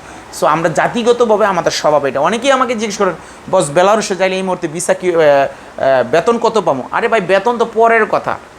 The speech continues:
আপনি তো যাইয়া থাকবেন কিনা সেটা দেখার বিষয়। আপনি বেলারুশে গিয়ে কাজ করবেন কিনা, যদি কাজ করেন, ছয়শো ইউএস ডলার আপনি বেতন পাবেন, ঠিক আছে? আপনি যদি স্কেল হন, সাতশো ইউএস ডলার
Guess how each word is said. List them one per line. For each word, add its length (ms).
আপনি 300
তো 60
যাইয়া 300
থাকবেন 500
কিনা 200
সেটা 220
দেখার 260
বিষয়। 240
আপনি 180
বেলারুশে 440
গিয়ে 120
কাজ 260
করবেন 340
কিনা, 240
যদি 180
কাজ 340
করেন, 260
ছয়শো 280
ইউএস 420
ডলার 260
আপনি 180
বেতন 240
পাবেন, 220
ঠিক 100
আছে? 140
আপনি 180
যদি 180
স্কেল 280
হন, 140
সাতশো 360
ইউএস 320
ডলার 240